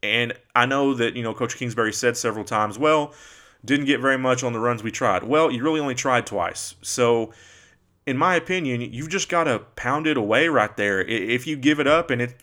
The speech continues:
it's thirty-five thirty-two after you've tried to run it some and haven't had, you know, much success, okay, you can start throwing it a little. But, uh, the thing is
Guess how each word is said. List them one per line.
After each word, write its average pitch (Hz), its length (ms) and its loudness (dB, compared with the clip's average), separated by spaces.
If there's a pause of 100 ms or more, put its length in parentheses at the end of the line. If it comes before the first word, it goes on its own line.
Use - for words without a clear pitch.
it's 127 160 -8
thirty-five 131 420 0
thirty-two 131 440 -2
after 123 260 2
you've 131 140 -2
tried 139 300 -2
to 117 60 -2
run 117 240 0
it 139 80 -4
some 160 240 -2
and 110 80 -4
haven't 135 240 2
had, 139 380 -2 (280)
you 143 80 -8
know, 139 100 -4
much 143 240 -2
success, 147 500 -2 (260)
okay, 202 300 6
you 208 140 -4
can 277 80 -2
start - 180 0
throwing 110 240 -2
it 104 80 -2
a 104 40 -6
little. 127 300 0 (880)
But, 127 460 0 (160)
uh, - 140 -4
the 143 160 -6
thing 196 320 -2
is 156 400 -2